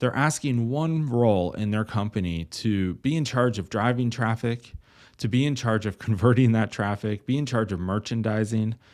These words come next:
to be in charge of all the content on the site. And it's near impossible for one person to, A, be good at all of those roles, but also, B, to be able to take a step back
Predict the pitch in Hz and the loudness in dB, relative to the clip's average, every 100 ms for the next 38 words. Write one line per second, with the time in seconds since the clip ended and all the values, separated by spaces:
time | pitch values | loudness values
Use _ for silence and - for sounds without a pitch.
0 | - - _ - 120 151 117 110 110 101 | -20 -20 _ -2 0 0 2 2 4 2
1 | 95 92 92 - 98 107 - 117 113 107 | -2 -2 -4 -6 -4 -2 -2 -2 -2 -2
2 | 110 107 - 101 104 - _ _ _ _ | -2 -2 -2 0 0 -4 _ _ _ _
3 | _ 123 120 113 107 104 - _ _ _ | _ 4 6 6 4 0 -8 _ _ _
4 | _ - 127 - - 143 135 151 185 151 | _ 0 0 0 -6 0 2 2 2 0
5 | 123 123 143 - 113 98 110 101 95 110 | 0 -2 -2 -4 -6 -6 -4 -6 -6 -6
6 | 110 110 - 113 - 101 92 87 _ - | -4 -4 -2 -4 -2 -4 -4 -6 _ -10
7 | 120 190 107 92 87 110 160 92 82 85 | -2 0 2 0 0 0 2 0 -2 -4
8 | 78 80 78 - 50 - - - _ _ | -6 -8 -8 -8 -10 -12 -16 -20 _ _
9 | _ _ _ - 117 - 139 220 - 104 | _ _ _ -2 0 0 0 0 -2 -2
10 | 98 92 _ _ _ - 202 196 120 120 | -2 -6 _ _ _ -6 -4 0 -2 -4
11 | _ _ _ _ - 139 123 117 - - | _ _ _ _ 0 2 4 2 0 -6
12 | - 127 160 123 98 - 123 120 117 - | -2 0 0 -2 0 2 2 -2 -8 -4
13 | 95 - 90 92 143 - | -4 -4 -4 -4 -6 -10